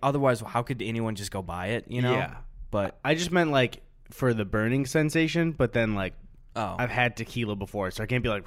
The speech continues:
Speaker 2: "I don't know who would swallow mouthwash," <laughs> you know
Speaker 1: Yeah.
Speaker 2: what I mean?
Speaker 1: Yeah. I bet you could probably get, like, probably, like, a cup of mouthwash down, and it'd be fine, right? Like a
Speaker 2: Yeah.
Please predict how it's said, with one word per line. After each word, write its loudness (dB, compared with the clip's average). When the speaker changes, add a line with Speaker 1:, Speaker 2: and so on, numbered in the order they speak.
Speaker 2:
"I 4
don't 8
know 4
who 4
would -2
swallow 6
mouthwash," 2
<laughs> -
you 6
know 8
Speaker 1:
Yeah. 6
Speaker 2:
what 6
I 8
mean? 2
Speaker 1:
Yeah. 0
I 2
bet 4
you -8
could 0
probably 4
get, -2
like, -2
probably, 4
like, 4
a -2
cup -4
of -4
mouthwash -4
down, -8
and -8
it'd -8
be -8
fine, -4
right? -2
Like 2
a 10
Speaker 2:
Yeah. 8